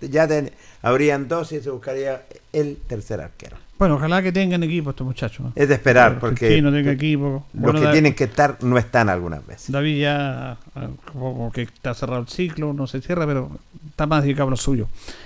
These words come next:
Speaker 2: Eh, vamos a saludar a Pedro Rosales Espinosa, que está escuchándonos, dice, desde Petrusquén,
Speaker 1: Mira, qué lindo,
Speaker 2: junto a
Speaker 1: ¿eh?
Speaker 2: su hijita Alondra, de solo tres años.
Speaker 1: Qué
Speaker 2: Un saludo,
Speaker 1: maravilla.
Speaker 2: vamos a Alondra y también a, y a Pedro. Bueno, eh,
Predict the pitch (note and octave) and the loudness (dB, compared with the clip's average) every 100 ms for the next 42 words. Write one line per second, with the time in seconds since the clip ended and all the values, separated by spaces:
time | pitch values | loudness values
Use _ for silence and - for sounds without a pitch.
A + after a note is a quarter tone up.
0 | - E3+ F3 E3+ E3 E3 D#3+ D#3 D3+ C#3 | -2 4 6 6 6 6 6 6 6 6
1 | C3+ B2 A#2 - C3+ F#3 F#3 G3 G#3 F3+ | 4 4 0 -2 0 2 4 4 4 4
2 | F#3+ F#3 E3+ F#3+ F#3+ F3 D3+ G#3 - F#3+ | 2 2 -2 0 0 0 0 0 0 -4
3 | C#3+ - E3+ E3 D3 D#3+ E3+ E3 D#3 E3 | -4 -2 -2 -2 -4 -2 -2 -2 -2 -4
4 | D#3+ D3+ C#3+ C#3+ - B3+ - A#3 - - | -2 -2 0 0 2 2 2 0 2 4
5 | B3 D#3 A#2 - C3 C#3 G2 F2+ B2+ C3+ | 4 4 2 -4 -10 -6 -6 -6 -2 4
6 | F#3+ F3+ F3+ - - E3 D3+ - C#3+ - | 4 6 6 6 6 6 2 0 -6 -2
7 | A3+ A#3 A3+ G#3 F#3 G#3+ G#3+ F#3 D3+ F#3+ | -2 2 2 2 2 2 2 2 0 0
8 | F#3 E3+ A3+ C#4 - C#4+ D4 C4 C#3+ F2+ | 0 0 0 0 0 -2 0 2 2 0
9 | - - - - - - A2+ F2 C#3 C3+ | -8 -12 -16 -20 -20 -8 -4 -2 0 2
10 | D3 D3+ D3 C#3 C#3 D3 C#3+ C3 C3 A#2+ | 2 2 0 -2 -2 0 0 0 -2 -2
11 | B2+ B2+ A#2 A2 - - - - - - | 0 -2 -4 -6 -12 -20 -20 -20 -14 -6
12 | C3 G#2+ C#2+ - - - A#3 A3+ - - | -6 -6 -8 -6 -4 0 2 4 0 -6
13 | - F#3+ F#3+ F#3 F3+ F3 F3 E3+ D#3+ C3+ | -4 0 2 2 0 0 0 0 -2 -4